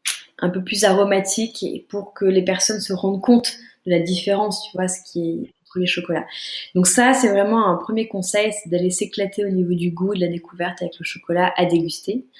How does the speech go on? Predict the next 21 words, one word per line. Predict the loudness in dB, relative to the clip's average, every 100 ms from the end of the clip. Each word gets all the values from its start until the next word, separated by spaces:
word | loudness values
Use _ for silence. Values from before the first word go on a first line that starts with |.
| -18 -16 -16 -16 -18 -2
Et | 4
après, | 4 2 -2 4 6 8
euh, | 8 6
pour | 2 0
le | 2
pâtisser, | 2 2 -2 0 6 8 8 0 -14 _ _ _ _ _ -14 -4
euh, | 0 4 4 4 2 2
bah, | 4 4 0 -10 -18 _ _
un | 0 0
premier | 0 -2
conseil, | -4 -2 -2 0
ne | -2 0
pas | 0
le | 0
faire | 2 2
brûler. | 4 4 6 6 6 0 -4 2
<laughs> | 4 4 0 -2 -2 -6 -8 -14 _ 2 2 2 0 0 -2 -4 -6
Ça, | -8
c'est | -6 -6
hyper | -4 -4 -2
important. | -4 -4 -6 -8 -8